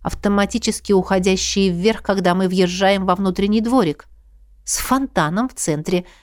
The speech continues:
естественно, сейчас не работающим. "Я его не видела в прошлом году", — говорю больше себе, чем ему. "Как я могла его пропустить?"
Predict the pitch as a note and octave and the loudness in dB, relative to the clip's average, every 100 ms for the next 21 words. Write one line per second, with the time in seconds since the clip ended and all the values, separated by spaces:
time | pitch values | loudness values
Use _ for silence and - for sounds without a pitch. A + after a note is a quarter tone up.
0 | _ F3+ G3+ - D#3+ - F#3+ G#3+ G3 F3 | _ -2 -2 0 -4 -4 -4 -2 -2 -2
1 | E3 F#3 F#3 F#3 F#3 F3+ D3+ D3+ - D3+ | -2 0 0 2 0 0 -2 -2 -4 -4
2 | D3+ _ _ _ _ _ _ _ _ - | -6 _ _ _ _ _ _ _ _ -20
3 | _ _ _ - B3 A#3 A#3+ A#3+ C#4 D4 | _ _ _ -2 0 2 2 4 4 6
4 | D4+ C4 B3+ C#4+ C#4 - C#4 B3+ - A3+ | 6 4 4 4 2 2 0 0 0 0
5 | A3+ A3+ G3+ F#3 F3 - _ _ _ _ | 2 2 2 0 -4 -16 _ _ _ _
6 | _ - _ - F#3+ G#3 G#3+ A3+ G3 G#3 | _ -20 _ -14 -2 2 2 2 2 0
7 | - A3 - G#3+ G#3+ - F3 E3+ F#3 E3+ | 2 -2 -2 0 0 0 -2 2 2 2
8 | D#3+ _ _ _ _ - D4+ - F4 F4+ | -2 _ _ _ _ -2 -2 2 2 4
9 | F#4 F#4 E4+ F4 F4 F#4 F4+ F#4 - - | 4 4 4 4 4 2 2 0 0 0
10 | E4 A3 - | 2 2 -2